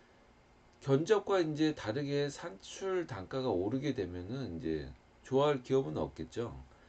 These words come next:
견적을 내는 공장의 입장에서는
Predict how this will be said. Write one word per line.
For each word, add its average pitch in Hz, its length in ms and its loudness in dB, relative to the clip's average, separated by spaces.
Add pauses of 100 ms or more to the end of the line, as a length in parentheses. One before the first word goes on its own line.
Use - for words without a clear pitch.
(280)
견적을 139 540 4
내는 113 260 6
공장의 120 460 -2
입장에서는 107 840 -8